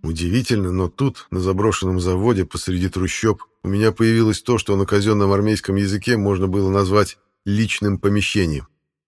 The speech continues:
Да, когда я стал центурионом, мне выделили каюту на гневе Гегемонии,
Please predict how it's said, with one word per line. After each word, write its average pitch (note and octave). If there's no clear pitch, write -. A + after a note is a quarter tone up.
Да, G2
когда G2
я G2+
стал A#2+
центурионом, A2
мне G2+
выделили G2
каюту F2+
на F2+
гневе F2+
Гегемонии, F2